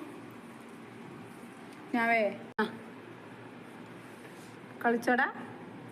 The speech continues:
കണ്ടാ? കുക്കുട് ഇരിക്കണ നോക്കിയേ. കല്ലുമ്മേ, ഇങ്ങോട്ട് വരുവോ?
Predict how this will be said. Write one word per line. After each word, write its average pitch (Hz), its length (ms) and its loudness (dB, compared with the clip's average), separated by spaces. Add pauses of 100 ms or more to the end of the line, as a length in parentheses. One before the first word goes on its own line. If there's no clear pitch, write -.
(720)
കണ്ടാ? 175 240 -4 (3500)
കുക്കുട് 214 320 6
ഇരിക്കണ 226 240 8
നോക്കിയേ. 220 300 8 (1300)
കല്ലുമ്മേ, 254 400 8 (680)
ഇങ്ങോട്ട് 247 260 8
വരുവോ? 302 300 12